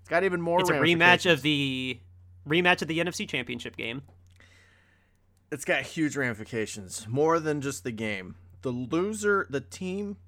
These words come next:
Speaker 1: I'm gonna start that sentence over. The person whose team
Speaker 2: <laughs>
Speaker 1: loses has to buy the person who team's wins a hat. We got a hat bet, people.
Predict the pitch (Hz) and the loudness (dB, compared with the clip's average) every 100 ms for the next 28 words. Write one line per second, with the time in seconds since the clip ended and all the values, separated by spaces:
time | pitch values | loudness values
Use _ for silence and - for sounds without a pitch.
0 | - - - - - 131 160 147 143 123 | -20 -20 -20 -14 -4 -2 -2 -2 -2 -2
1 | 117 - 113 95 92 87 87 - - - | -4 -6 -10 -10 -12 -12 -12 -10 -10 -6
2 | - 202 220 208 202 165 160 - - - | 0 0 0 -4 -6 -4 -6 -8 -12 -10
3 | 170 180 190 220 - 247 123 139 165 175 | -8 -6 -2 -2 -2 -6 -6 -2 0 0
4 | 117 101 92 - - - - 139 147 - | 0 -6 -8 -14 -20 -20 -6 0 0 0
5 | 170 139 143 139 135 143 139 151 143 131 | -6 0 2 2 0 -4 -4 -4 -8 -8
6 | 147 131 113 117 113 113 110 101 95 - | -10 -10 -10 -8 -8 -6 -6 -6 -8 -12
7 | 107 120 127 131 139 139 143 131 123 123 | -4 2 2 4 0 2 0 0 -2 -2
8 | 123 120 | 0 0